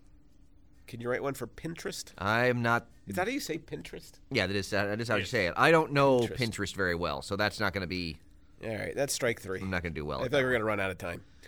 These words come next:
Speaker 2: Okay.
Speaker 1: Um, Green Book just pinned a really powerful Martin Luther King quote on Pinterest.
Speaker 2: Okay, that's a little
Speaker 1: That's not the best one.
Speaker 2: That was, <laughs> yeah, that one's a
Speaker 1: Here's the
Speaker 2: bit
Speaker 1: one you got close to. Green Book experienced reverse discrimination during its two years teaching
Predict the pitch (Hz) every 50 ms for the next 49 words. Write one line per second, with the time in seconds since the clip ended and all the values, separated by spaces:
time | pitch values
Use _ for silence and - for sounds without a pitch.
0 | - - - - - 87 - - 131 135 135 143 - 151 160 160 156 135 165 160
1 | - - 143 131 - - - - - 156 151 143 131 123 123 127 123 113 110 -
2 | 117 113 117 123 120 120 113 110 110 113 117 82 104 113 120 117 - 117 113 -
3 | - 120 113 113 - - - - 110 110 107 107 98 98 - 110 98 107 - -
4 | - - - - - - - - 107 101 - 107 85 80 82 90 90 - 92 87
5 | 85 78 73 71 - - - - - - - - - 165 185 196 - 175 135 160
6 | 131 123 98 - - 107 92 120 123 123 120 120 113 - - - - 156 151 -
7 | - 139 180 185 - - 208 202 190 - - 139 - 254 269 - 277 247 240 233
8 | 185 190 160 - - 156 147 147 - - 101 90 - - - - - - - -
9 | - - - - 151 175 190 185 165 185 - 156 131 - - - - 143 139 143
10 | 147 139 135 - - - 127 110 127 131 135 - - - - - - 139 135 127
11 | 123 120 120 131 127 - - 117 110 113 113 110 110 110 101 - - - 131 131
12 | 123 123 113 110 104 - - - - - 180 196 - - - 120 92 85 -